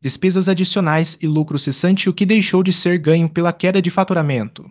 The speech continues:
Demonstração de causalidade, com documentos, comprovantes de faturamento e mensagens,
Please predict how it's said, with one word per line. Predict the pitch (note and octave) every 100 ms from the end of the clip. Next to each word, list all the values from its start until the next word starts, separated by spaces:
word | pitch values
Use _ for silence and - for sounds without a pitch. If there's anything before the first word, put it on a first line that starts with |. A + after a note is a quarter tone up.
| _ _ _
Demonstração | C#3 D#3 F#3+ A3+ G3+ F#3 F#3
de | F#3
causalidade, | - G3+ G#3+ G3+ E3+ C#3+ A2 - - _
com | D#3
documentos, | D#3 F#3+ G3 D#3 D3 D#3 - - _
comprovantes | F#3+ G3 G3 F3+ G3 F3
de | F3+
faturamento | - G#3 G3+ F#3+ D#3 F3 F#3 E3+
e | E3+
mensagens, | D3 D#3 D#3+ D3+ D#3+ D3 C#3